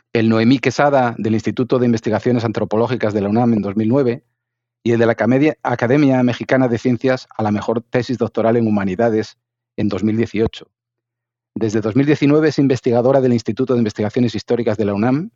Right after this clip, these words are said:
área de Historia de los Pueblos Indígenas en la Unidad Oaxaca. Imparte clases en las licenciaturas en Historia del Arte y Humanidades de la Universidad Autónoma Benito Juárez de Oaxaca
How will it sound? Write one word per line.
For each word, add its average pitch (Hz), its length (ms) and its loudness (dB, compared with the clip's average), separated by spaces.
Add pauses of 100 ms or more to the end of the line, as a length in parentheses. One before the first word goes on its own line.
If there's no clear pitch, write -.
(100)
área 120 220 0
de 117 80 0
Historia 123 380 0
de 107 80 0
los 104 100 -6
Pueblos 113 320 -2
Indígenas 120 600 -2
en 110 100 -2
la 101 80 -2
Unidad 98 260 -2
Oaxaca. 101 560 -4 (720)
Imparte 127 380 0
clases 143 440 0
en 139 80 2
las 120 100 0
licenciaturas 120 720 -2
en 117 120 -2
Historia 120 300 0
del 113 140 2
Arte 131 240 0
y 113 80 0
Humanidades 113 640 0 (280)
de 104 80 -4
la 107 60 0
Universidad 110 420 0
Autónoma 123 440 2
Benito 110 280 0
Juárez 117 300 0
de 104 80 0
Oaxaca 120 560 -4